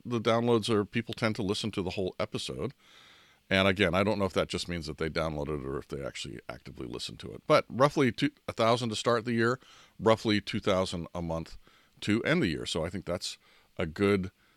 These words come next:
sign of growth. And I really have to thank you, listeners, because this mostly happens via word of mouth. I don't do that much marketing about the podcast, so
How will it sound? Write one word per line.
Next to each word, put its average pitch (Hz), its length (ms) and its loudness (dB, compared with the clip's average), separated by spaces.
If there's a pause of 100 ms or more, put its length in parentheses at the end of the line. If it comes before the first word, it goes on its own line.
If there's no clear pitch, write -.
(120)
sign 101 340 0
of 82 160 -4
growth. 104 540 2 (560)
And 101 100 4
I 104 60 6
really 117 240 6
have 113 160 4
to 98 80 -8
thank 98 260 0
you, 107 480 2 (760)
listeners, 92 680 -2 (120)
because 95 560 0
this 95 200 -4
mostly 104 300 -2
happens 90 420 -6
via 90 180 -2
word 87 220 0
of 82 80 -8
mouth. 151 260 0
I 87 80 0
don't 85 180 -6
do 87 120 -6
that 76 180 -2
much 73 180 -10
marketing 78 360 -8
about 73 260 -8
the - 60 -20
podcast, 69 420 -10
so 69 220 -10